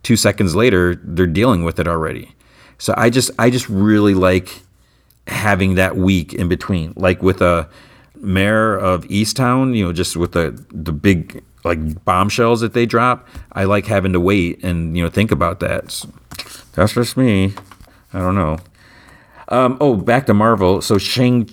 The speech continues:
Shang-Chi and the Ten Rings of, Mystic Rings of the Order of whatever, I don't remember. Uh, it's gonna be exclusive to theaters. So that, that's not gonna be like a Disney Plus Premier Access or whatever.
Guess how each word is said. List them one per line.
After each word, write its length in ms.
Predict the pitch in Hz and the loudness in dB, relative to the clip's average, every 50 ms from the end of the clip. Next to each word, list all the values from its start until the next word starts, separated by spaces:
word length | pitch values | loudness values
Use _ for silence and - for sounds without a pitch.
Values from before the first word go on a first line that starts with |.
| - - | -16 -12
Shang-Chi 680 | - - 117 113 104 - - 123 123 131 135 135 123 104 | -4 -2 0 0 0 -2 -2 0 2 2 2 2 2 2
and 80 | 95 | 2
the 80 | 95 87 | 2 0
Ten 300 | 80 - - 117 110 104 | -2 0 0 0 2 2
Rings 480 | 92 104 110 113 117 113 113 104 95 | 2 2 2 2 2 2 2 2 2
of, 260 | 95 92 87 82 85 85 | 2 2 2 0 -2 -4
Mystic 440 | 90 101 - - - 95 - - | -4 -4 -4 -4 -6 -6 -6 -4
Rings 340 | - 92 98 98 92 87 - | -2 0 2 2 0 0 0
of 260 | 90 85 82 - - | -2 -4 -4 -4 -8
the 80 | - - | -8 -6
Order 500 | - - 98 98 87 92 90 90 87 85 | -2 0 0 2 4 4 4 4 4 2
of 120 | 82 76 - - - | 0 -2 -6 -8 -6
whatever, 520 | 76 85 80 87 92 90 98 101 104 101 - | -4 0 2 2 4 4 4 4 4 2 -2
I 80 | - 90 | -6 -6
don't 380 | 78 - - - 90 - - - | -8 -8 -8 -8 -6 -6 -6 -4
remember. 440 | 78 85 85 80 85 85 87 92 - - - - - - - - - _ - - | -4 -2 -2 0 0 0 0 -2 -6 -12 -20 -20 -20 -20 -20 -20 -20 _ -2 0
Uh, 360 | 101 98 95 92 95 82 64 - - | 2 4 4 4 2 2 0 0 0
it's 180 | 123 107 - | 2 2 2
gonna 120 | - 131 120 | 2 2 2
be 40 | 117 | 2
exclusive 420 | - - - 127 123 - - 98 | 0 -2 -2 -2 0 0 0 0
to 60 | 95 92 | 0 0
theaters. 480 | - 101 87 69 58 - - - - _ | 2 2 0 0 -2 -6 -10 -14 -16 _
So 220 | - - - 92 87 | -10 -2 0 0 0
that, 200 | 92 92 - - | 0 -2 -4 -2
that's 240 | 92 95 92 - 104 | -2 -2 -2 0 0
not 200 | 101 98 95 - | 0 0 0 0
gonna 120 | 101 90 | 0 0
be 160 | 85 92 92 | 2 2 2
like 140 | 87 87 - | 2 2 2
a 220 | 92 87 85 85 - - - - - _ _ - - - - - 92 - _ _ _ _ _ - | 2 0 0 -2 -6 -16 -20 -20 -20 _ _ -20 -20 -20 -16 -14 -14 -16 _ _ _ _ _ 0
Disney 460 | 98 98 90 87 98 92 92 90 85 | 0 0 2 2 2 2 2 2 0
Plus 440 | 71 - - - - - 92 - - | -2 -8 -16 -8 -2 -2 -2 -2 -2
Premier 640 | - - 101 92 90 92 90 90 90 90 90 - - - | -6 -4 -2 0 2 2 2 4 4 2 0 -2 -2 -4
Access 400 | 92 92 - - 90 82 - - | -4 -4 -2 -4 -6 -6 -2 -2
or 60 | 87 | 0
whatever. 420 | 85 82 85 82 80 85 87 87 | 2 2 0 0 0 0 -4 -4